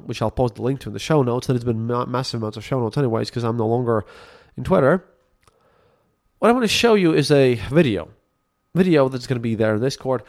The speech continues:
because apparently the final news that I saved for today from Meanwhile in Russia section is the fact that, um, the exhibition Army twenty twenty-three presented a inflatable military field temple. You're not getting me wrong, that's what happened.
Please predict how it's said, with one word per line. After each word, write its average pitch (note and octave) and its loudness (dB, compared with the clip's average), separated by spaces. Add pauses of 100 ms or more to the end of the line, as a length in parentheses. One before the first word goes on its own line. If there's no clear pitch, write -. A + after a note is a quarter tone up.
(160)
because C#3+ -4
apparently D#3+ 2 (100)
the B2+ -14
final F3+ 0
news C3 -2
that B2+ 0
I B2 0
saved B2+ -2
for C#3 -2
today B2+ -2
from C3 -4
Meanwhile C3 -2
in C#3 2
Russia E3 -2
section B2+ -6
is B2 -2
the B2 -6
fact C#3+ -2
that, B2+ 0
um, A#2+ 0 (760)
the - 0
exhibition G3 2
Army G3 2
twenty G3 0
twenty-three F3+ -4 (400)
presented E3 2
a A#2 0 (440)
inflatable G3 4
military D3 6
field G3+ -4
temple. G#2+ -8 (760)
You're D3+ 8
not D#3+ 2
getting C3+ 2
me F3 2
wrong, E3 6
that's G#2+ -6
what A#2 -8
happened. C#3+ -2